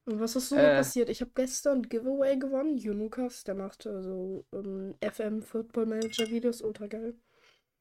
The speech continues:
Speaker 2: Weil er
Speaker 1: Mhm.
Speaker 2: selbst nichts machen kann.
Speaker 1: Hm? Was ist los? Hä?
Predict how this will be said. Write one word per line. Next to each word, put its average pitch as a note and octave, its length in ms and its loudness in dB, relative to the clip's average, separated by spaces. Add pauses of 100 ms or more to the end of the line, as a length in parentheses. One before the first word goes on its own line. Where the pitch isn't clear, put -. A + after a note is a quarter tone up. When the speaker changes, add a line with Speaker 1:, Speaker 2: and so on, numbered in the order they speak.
(220)
Speaker 2:
Weil - 120 -2
er - 60 2
Speaker 1:
Mhm. G#3 100 0
Speaker 2:
selbst - 360 -2
nichts - 380 -6
machen F#3+ 360 0
kann. - 260 2 (3250)
Speaker 1:
Hm? A3 400 -2 (2250)
Was G#3 140 -2
ist B3 180 2
los? D#4 420 0 (3250)
Hä? G#3 340 -20